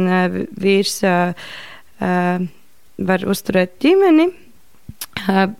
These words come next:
man galvenā motivācija laikam ir tas, kad man ir, ā, vienmēr, ā, tāds bijis tas dzinulīts, kad, ā, man gribas, ā, darīt, man gribas darīt kaut ko sarežģītu, un tā, lai es jūtu, kad, ā,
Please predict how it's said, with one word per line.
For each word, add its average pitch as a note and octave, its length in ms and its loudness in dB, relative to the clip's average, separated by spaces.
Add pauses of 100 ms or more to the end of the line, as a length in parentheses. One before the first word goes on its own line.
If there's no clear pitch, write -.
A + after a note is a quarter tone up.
(140)
man C#4+ 320 4
galvenā A#3+ 320 2
motivācija G3+ 680 0
laikam G3+ 340 -2
ir - 80 -10
tas, - 160 -6
kad G3+ 160 -4
man G3+ 240 2
ir, G3 160 2
ā, G3 140 4 (680)
vienmēr, F#3+ 680 2
ā, - 20 0 (480)
tāds F#3+ 340 -4
bijis G3 400 -2
tas F#3+ 240 -4
dzinulīts, B3 720 0
kad, G3 240 -6
ā, F#3+ 120 0 (600)
man G3+ 240 2
gribas, F#3 400 0
ā, F#3+ 320 0
darīt, A#3+ 400 0
man G3+ 160 2
gribas F#3 240 -4
darīt F#3+ 300 -2
kaut F#3 160 -6
ko F#3 100 0
sarežģītu, A3+ 800 -2 (100)
un G#3 80 0
tā, G#3+ 240 0
lai F#3+ 160 2
es - 160 -6
jūtu, A3 400 0
kad, F#3 160 -4
ā, F#3+ 140 2